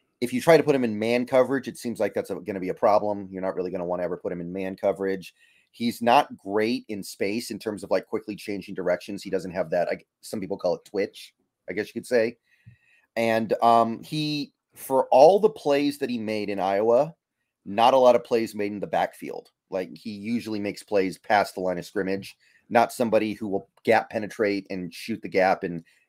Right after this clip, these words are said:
get into the backfield for a play. But, um, <coughs> obviously there's a lot to like here.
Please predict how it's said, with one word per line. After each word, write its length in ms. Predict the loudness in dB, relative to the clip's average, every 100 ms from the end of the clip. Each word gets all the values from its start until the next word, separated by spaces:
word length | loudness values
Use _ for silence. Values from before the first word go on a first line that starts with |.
| _
get 120 | 2
into 120 | 2 -2
the 80 |
backfield 500 | 0 2 2 -2 -4
for 120 | -2 -4
a 40 |
play. 540 | 2 4 6 4 -2 -12 _ _ _ _ _ _ 6
But, 320 | 6 6 -2 2
um, 560 | 6 8 6 4 -4 -6 _ _ _
<coughs> 80 | 2 4 -4 _ _ _ 6
obviously 560 | 6 6 -2 -6 -4
there's 220 | -2 -2
a 40 | 2
lot 200 | 2 2
to 60 |
like 280 | 0 0 0
here. 500 | -2 -6 -6 -6 -8